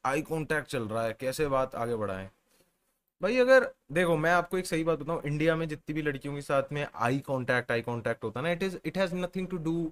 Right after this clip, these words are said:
with romance। एक औरत की आंखें ना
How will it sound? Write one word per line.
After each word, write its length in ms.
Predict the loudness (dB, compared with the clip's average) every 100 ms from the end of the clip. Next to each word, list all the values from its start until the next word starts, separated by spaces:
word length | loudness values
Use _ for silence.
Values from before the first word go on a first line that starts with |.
| -6
with 300 | -6 -4 -4
romance। 840 | -4 -2 -2 -4 -8 -16 -16 -16 _ _ _ _ _ _ _ _ _ _ _ _ _ _ _ _ _ _ _ -2
एक 220 | -2 -2 -8 _
औरत 400 | 2 4 4 4 -2 -20 _
की 240 | -6 -4 0
आंखें 440 | 0 0 2 2
ना 320 | 4 0 -2